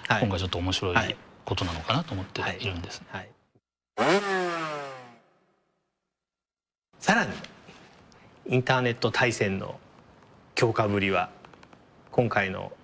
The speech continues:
Speaker 1: 商品の目玉とも言っていいと思うんですが、
Speaker 2: はい。
Speaker 1: 何が強化されたか。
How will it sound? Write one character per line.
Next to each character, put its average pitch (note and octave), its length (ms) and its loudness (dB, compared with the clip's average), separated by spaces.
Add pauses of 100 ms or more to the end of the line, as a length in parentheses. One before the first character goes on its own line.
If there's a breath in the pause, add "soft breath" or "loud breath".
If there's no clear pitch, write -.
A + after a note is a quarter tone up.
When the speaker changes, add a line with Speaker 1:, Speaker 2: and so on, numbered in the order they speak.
(440)
Speaker 1:
商 A2 200 2
品 G2 240 0
の F#2+ 100 -4
目 A2 160 2
玉 B2+ 300 6
と G#2 160 0
も F#2+ 80 -2
言 F#2+ 100 0
っ - 20 -8
て - 180 0
い G2 60 2
い G2 40 -4
と G#2 80 0
思 G2 100 -4
う - 140 -12
ん - 20 -12
で - 80 -6
す - 140 -10
が、 - 180 -8 (180)
Speaker 2:
は G2 140 4
い。 F2+ 100 -4 (1200)
Speaker 1:
何 A#3+ 280 4
が A2 160 2
強 G#2 180 2
化 G2 140 -2
さ F#2+ 100 -6
れ F2+ 60 -6
た - 120 -12
か。 - 140 -16